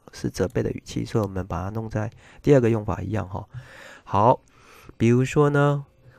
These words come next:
我们希望小孩子能够努力一点嘛，认真念书啦，不要那么懒惰啦，睡到那么晚啦等等。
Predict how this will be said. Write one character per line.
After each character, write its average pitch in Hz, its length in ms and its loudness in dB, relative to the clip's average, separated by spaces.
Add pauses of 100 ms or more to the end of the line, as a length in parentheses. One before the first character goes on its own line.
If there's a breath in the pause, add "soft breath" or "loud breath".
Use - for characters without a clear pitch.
我 120 60 -8
们 113 240 -2
希 139 200 -2
望 143 160 4
小 107 160 -2
孩 113 120 4
子 113 180 -2
能 107 140 -2
够 123 200 0
努 117 180 -2
力 127 180 2
一 131 40 2
点 107 240 2
嘛， 113 600 0
认 131 140 4
真 123 140 0
念 131 160 0
书 131 220 -2
啦， 123 440 2 (380 loud breath)
不 120 80 0
要 123 80 2
那 139 80 -2
么 135 100 -2
懒 107 240 0
惰 143 220 4
啦， 120 500 0
睡 131 160 -4
到 131 140 -4
那 139 100 -6
么 127 100 -2
晚 107 160 -4
啦 101 120 -6
等 127 240 -4
等。 123 200 -2